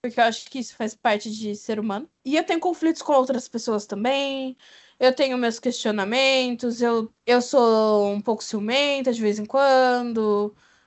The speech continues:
Eu sou, ai, eu gosto de, de uma treta, às vezes eu caço treta. E eu, eu sei disso. Morando junto, acho que com ele agora, eu tenho me vigiado mais pra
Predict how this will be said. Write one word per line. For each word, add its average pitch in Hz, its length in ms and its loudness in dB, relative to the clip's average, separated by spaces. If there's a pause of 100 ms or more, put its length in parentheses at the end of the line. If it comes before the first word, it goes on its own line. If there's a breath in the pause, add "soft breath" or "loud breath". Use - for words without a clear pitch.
(140)
Eu 233 200 4
sou, 214 1300 0
ai, 247 460 2
eu 202 140 -2
gosto 240 240 4 (200)
de, 226 80 -20
de 214 140 0
uma 214 160 2
treta, 247 420 4
às 214 60 -2
vezes 220 160 -6
eu 226 80 -2
caço 320 400 2
treta. 233 420 -4 (140)
E 220 80 -8
eu, 220 100 -4 (160)
eu 226 160 2
sei 277 280 -4
disso. 240 500 -10
Morando 262 540 8
junto, 294 520 -4
acho 226 280 0
que 233 320 -6
com 240 240 -4
ele 240 500 0
agora, 220 600 4
eu 226 100 -6
tenho 247 560 -4
me 247 260 0
vigiado 247 520 4
mais 262 680 0
pra 247 680 6